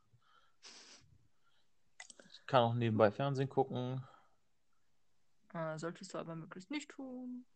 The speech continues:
Speaker 1: Warum nicht?
Speaker 2: Oder lautlos.
Speaker 1: Er ist, er ist ja lautlos. Aber ich
Speaker 2: Aber
Speaker 1: kenn
Speaker 2: dann
Speaker 1: Pod-
Speaker 2: ist das Gespräch womöglich auch abgelenkt.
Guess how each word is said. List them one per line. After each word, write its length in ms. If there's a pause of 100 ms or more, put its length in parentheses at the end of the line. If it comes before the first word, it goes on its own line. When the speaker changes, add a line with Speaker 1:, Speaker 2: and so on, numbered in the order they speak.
(640)
Speaker 1:
Warum 280
nicht? 320 (580)
Speaker 2:
Oder 260
lautlos. 920 (320)
Speaker 1:
Er 100
ist, 80
er 240
ist 120
ja 80
lautlos. 640 (540)
Aber 80
ich 80
Speaker 2:
Aber 120
Speaker 1:
kenn 100
Speaker 2:
dann 60
Speaker 1:
Pod- 100
Speaker 2:
ist 140
das 100
Gespräch 600
womöglich 880
auch 380
abgelenkt. 720